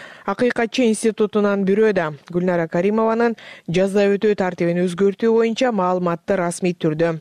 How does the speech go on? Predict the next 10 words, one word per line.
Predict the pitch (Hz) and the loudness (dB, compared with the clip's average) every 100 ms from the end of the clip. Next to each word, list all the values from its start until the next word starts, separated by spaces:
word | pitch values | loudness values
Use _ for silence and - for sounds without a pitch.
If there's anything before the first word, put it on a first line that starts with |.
| - | -8
тастыкташкан | - 180 - 175 - - 165 | -6 -6 -6 -6 -6 -4 -4
жок. | 156 120 _ _ _ _ | -4 -6 _ _ _ _
Озотлуктун | 226 226 247 233 226 226 | -2 0 0 0 0 0
булактары | 226 220 - 220 | 2 0 -2 -2
билдиргендей, | 214 214 214 220 220 240 | -2 0 0 0 0 0
мындай | 226 208 208 208 | 0 0 0 0
чечимге | 214 196 208 214 220 | -4 -2 -2 0 0
аялдар | 190 196 190 190 | 0 0 -2 -4
колониясынын | 180 196 202 196 185 185 | -2 0 2 0 -2 -2
администрациясынын | 180 185 185 196 208 226 220 220 240 | -2 -2 -2 -2 -2 -2 0 2 0